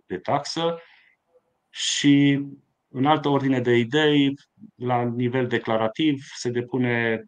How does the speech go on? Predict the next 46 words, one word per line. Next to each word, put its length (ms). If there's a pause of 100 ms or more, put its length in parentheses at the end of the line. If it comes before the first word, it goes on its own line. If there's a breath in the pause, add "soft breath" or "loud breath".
o 160
declarație 600 (160)
de 180
șapte 340
sute 360
pentru 280
a 40
sis-, 360
pentru 260
a 40
intra 240
în 60
acest 240
sistem 280
de 80
T 80
V 120
A 80
la 120
încasare. 760 (420 soft breath)
Ea 140
se 120
depune 360
până 160
la 120
data 260
de 140
douăzeci 500
a 60
lunii 520
anterioare 840
începerii 500
perioadei 380
fiscale 420
din 160
care 400 (520)
se 160
va 120
aplica 340
sistemul 400
de 80
T 60
V 120
A 80
la 80
încasare. 720